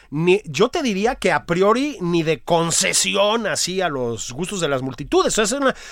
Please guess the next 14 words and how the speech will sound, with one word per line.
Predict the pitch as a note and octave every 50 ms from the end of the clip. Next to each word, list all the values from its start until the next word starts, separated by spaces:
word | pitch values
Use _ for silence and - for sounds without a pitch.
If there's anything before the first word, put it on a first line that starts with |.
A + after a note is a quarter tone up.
| - -
una | D3+ G3 A3
película | - F#3 F3+ F3+ - A#3+ A3+ G#3+ G3+
con | - D3 C#3
un | D3+ E3
contenido | - B3+ A3 - - D3 E3 G3 A3 F3+
duro, | D3+ E3+ F3 A3+ D4 D4 - -
pues, | - D#3+ F3+ A#3+ C4+ - D#3
es | C#3 -
un | D3+ D#3
asesinato, | D#3+ C#3 B2 C3 G#2+ B2 B2+ C3+ D3+ - A3 A3+ - G#3 F#3+
es | E3 F3
la | E3+
intriga | D3+ C3+ - D#3+ E3+ F3 E3+ B2+
política, | - B2+ B2+ C#3 F3+ G#3+ A3 - G#3+ E3+ - E3+ D#3+ D3 C#3